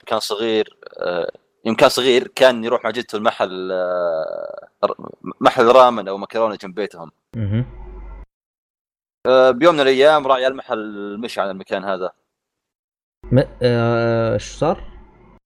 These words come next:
Speaker 1: راعي المحل سكر محله ومشى. آه،
Speaker 2: آه،
Speaker 1: مكان
Speaker 2: مشى.
Speaker 1: منطقة ثانية.
Speaker 2: إيه،
Speaker 1: مهم.
Speaker 2: زين. حلو. زين.
Speaker 1: آه، يوم صار متوسطه. لا يكفي، خلنا هنا.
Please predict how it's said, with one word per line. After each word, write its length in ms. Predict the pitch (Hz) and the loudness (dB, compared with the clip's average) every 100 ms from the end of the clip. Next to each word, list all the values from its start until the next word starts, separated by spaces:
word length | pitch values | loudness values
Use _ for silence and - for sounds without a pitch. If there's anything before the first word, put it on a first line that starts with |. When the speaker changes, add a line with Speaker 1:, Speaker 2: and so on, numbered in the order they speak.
| _ - - - | _ -10 -4 6
Speaker 1:
راعي 280 | 151 160 170 | 8 8 4
المحل 360 | 127 - 120 | 2 0 -2
سكر 360 | - 151 - 113 | 0 -4 -2 -6
محله 360 | - 127 156 | -2 -2 -2
ومشى. 300 | 135 123 - | -8 -10 -12
آه، 420 | 85 117 104 107 117 | -14 -10 -6 0 4
Speaker 2:
آه، 200 | 139 127 | 4 4
Speaker 1:
مكان 40 | 107 | 0
Speaker 2:
مشى. 240 | 120 - | -4 -6
Speaker 1:
منطقة 180 | 90 90 | -8 -8
ثانية. 240 | 101 90 - - - 113 | -10 -10 -18 -20 -18 -10
Speaker 2:
إيه، 60 | |
Speaker 1:
مهم. 140 | 98 95 | -6 -6
Speaker 2:
زين. 200 | 101 - - | -6 -8 -2
حلو. 220 | 117 95 - - | -2 -2 -10 -14
زين. 280 | 101 104 147 - _ - - - - _ - | -8 -6 -6 -10 _ -20 -20 -20 -20 _ 4
Speaker 1:
آه، 400 | 120 120 120 117 | 8 8 8 6
يوم 180 | 120 120 | 2 2
صار 240 | 160 156 | 2 2
متوسطه. 600 | 139 143 147 - 120 135 _ _ _ _ - 98 - _ _ _ _ _ _ _ _ _ - | 2 0 0 -2 -6 -6 _ _ _ _ -12 -12 -12 _ _ _ _ _ _ _ _ _ 0
لا 60 | |
يكفي، 280 | 131 - 82 | 0 0 -10
خلنا 240 | - 101 80 | -6 -6 -6
هنا. 180 | 73 | -12